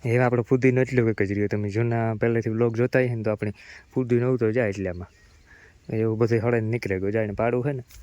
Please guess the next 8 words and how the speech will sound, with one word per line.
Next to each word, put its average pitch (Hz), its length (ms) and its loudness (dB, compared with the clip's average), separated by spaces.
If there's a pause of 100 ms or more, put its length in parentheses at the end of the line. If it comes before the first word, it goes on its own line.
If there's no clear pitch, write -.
(880)
એ 139 60 -2
હળવા 131 300 0
માંડી 98 260 -4
બધી. 95 360 -4 (580)
એવો 117 120 0
એટલો 120 280 0
કંઈક 98 180 -2
રહ્યો 123 180 0